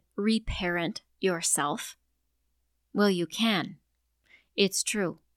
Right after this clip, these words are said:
Many people come to adulthood and have some baggage from their upbringing. In fact, most everybody has some kind of experience that they brought with them to adulthood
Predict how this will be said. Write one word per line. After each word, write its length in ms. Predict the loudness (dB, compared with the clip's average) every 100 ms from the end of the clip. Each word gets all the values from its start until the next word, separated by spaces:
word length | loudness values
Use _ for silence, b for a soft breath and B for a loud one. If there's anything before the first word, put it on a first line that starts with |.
| _ 2
Many 320 | 8 8 8
people 520 | 4 -2 -4 -4 -8 -8 -2
come 260 | 0 0 -2
to 280 | -4 -2 -2
adulthood 640 | 0 2 0 -2 -6 -8 -12 B B
and 140 | 0
have 160 | 2 0
some 260 | 0 0 0
baggage 460 | 0 0 -2 -2
from 180 | 0 0
their 140 | 0 -2
upbringing. 600 | -4 -4 -6 -4 -8 -10 _ _ _ _ _ 0
In 100 | 0
fact, 380 | 2 0 0 -6 _ _ -8
most 420 | 4 4 6 2 2
everybody 720 | 0 0 -2 -2 -6 -8 -10 _ -4
has 200 | 0 2
some 400 | 2 4 2 2
kind 380 | -2 0 0
of 200 | 0 -4 -8 B -8
experience 760 | 0 0 4 2 2 0 -2
that 180 | -2 -2
they 220 | 0 0 -2
brought 320 | -2 0 0 0
with 200 | -2 0
them 180 | -4
to 180 | -2 -4
adulthood 640 | -2 0 -2 -2 -6 -6